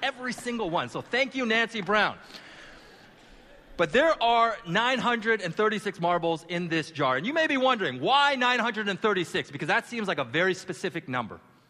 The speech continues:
And the reason why there are nine hundred and thirty-six is that every single one of those marbles represents a week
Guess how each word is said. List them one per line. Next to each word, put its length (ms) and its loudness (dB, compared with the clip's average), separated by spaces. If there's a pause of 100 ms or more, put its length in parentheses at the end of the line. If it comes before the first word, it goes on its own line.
(280)
And 100 -4
the 60 -2
reason 360 0
why 200 4
there 120 0
are 80 2
nine 240 0
hundred 220 -2
and 100 -4
thirty-six 520 -4
is 60 -8
that 200 -2
every 260 -2
single 320 -2
one 160 0
of 80 -2
those 200 -2
marbles 420 -2
represents 520 -4
a 40 -6
week 460 -8